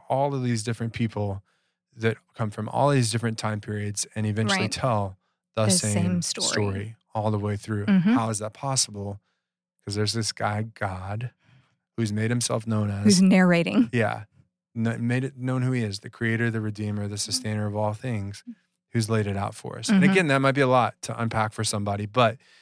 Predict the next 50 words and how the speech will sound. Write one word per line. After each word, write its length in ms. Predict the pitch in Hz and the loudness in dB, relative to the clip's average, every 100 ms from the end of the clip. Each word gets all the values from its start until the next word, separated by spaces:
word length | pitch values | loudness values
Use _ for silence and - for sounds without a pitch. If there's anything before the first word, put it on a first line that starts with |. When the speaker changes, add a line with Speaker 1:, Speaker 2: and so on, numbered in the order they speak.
| _ _ _ _ | _ _ _ _
Speaker 1:
the 120 | 117 123 | -6 -2
journey, 600 | 117 151 165 131 123 131 | 2 4 4 2 0 0
right? 300 | 135 143 135 | 0 0 -4
A 100 | 110 - | -12 -12
good 180 | 165 160 | -8 -4
night, 320 | 131 135 120 - - | -2 -2 -4 -8 -6
Dallas. 360 | 110 117 117 | -2 -2 -2
I'm 80 | 107 | -6
thirty-four 480 | - 123 113 113 117 | -8 -6 -6 -4 -4
years 200 | 110 107 | -2 0
old, 300 | 117 110 104 107 | 2 0 -2 -6
and 140 | 110 | -4
just 180 | 107 - | -2 -2
thinking 260 | 120 113 | -2 -2
about 200 | 110 110 110 | -2 -2 -4
the 60 | |
journey 200 | 107 110 | -4 -2
I've 80 | 107 | -2
been 120 | 117 | 0
on 80 | 117 | 0
the 60 | 104 | 0
last 240 | 104 - | -2 -4
twenty 320 | - 107 101 | -6 -2 0
years 340 | 101 110 107 - | 0 0 -2 -6
even 360 | 104 98 101 - _ _ _ _ - | -6 -6 -10 -14 _ _ _ _ -10
to 100 | 117 | -6
get 240 | 104 127 - | 0 0 0
to 80 | 113 | -2
the 80 | |
point 220 | 104 117 107 | 0 0 0
that 80 | 107 | 2
I 40 | |
am 180 | 120 113 | 4 4
to 80 | 104 | 2
be 80 | |
able 120 | 107 107 | -2 0
to 80 | |
speak 440 | 98 - 110 104 - | 0 0 0 -2 -2
any 180 | 127 135 | 2 2
kind 320 | 127 113 107 | 2 2 2
of 320 | 104 98 - _ _ _ _ | 2 -2 -6 _ _ _ _
confidently 580 | - 104 107 110 107 107 | 0 0 0 -2 0 0
about 320 | 104 104 101 | 0 4 6
Speaker 2:
Mm-hmm. 180 | 190 139 - - | 6 2 -2 -2
Speaker 1:
what 160 | 113 | 0
we're 80 | - | 0
talking 300 | 113 104 107 | 0 -2 0
about 220 | 101 110 | -2 -2
right 160 | 117 113 | -2 -2
now. 300 | 104 101 | -2 -4